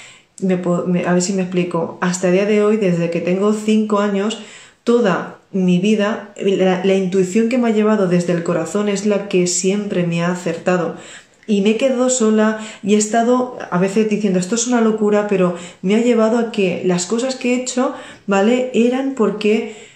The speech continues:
más tarde se iba a demostrar, ¿no? Por aquello que, mm, se, seguía, seguía a ciegas. Ahora es diferente. Ahora me ha llegado una información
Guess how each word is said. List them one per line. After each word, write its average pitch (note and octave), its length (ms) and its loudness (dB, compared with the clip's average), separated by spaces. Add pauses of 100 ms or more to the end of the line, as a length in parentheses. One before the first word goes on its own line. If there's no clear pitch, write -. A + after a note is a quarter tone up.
(240)
más G#3+ 420 -2
tarde A3+ 300 0
se F3+ 160 -2
iba F3 140 -2
a - 20 -2
demostrar, E3+ 720 -4
¿no? F#3+ 400 -4 (420)
Por F#3+ 180 2
aquello F3+ 400 0
que, F3+ 420 0
mm, F#3 500 -4
se, - 480 -2
seguía, F#3+ 400 0
seguía F3 340 0
a - 20 -10
ciegas. - 540 -4 (400)
Ahora G#3+ 300 4
es B3 100 2
diferente. F#3 800 0 (580)
Ahora G3 520 0
me F#3 180 0
ha G#3+ 60 4
llegado A3 800 2 (540)
una G3 180 0
información G#3 840 0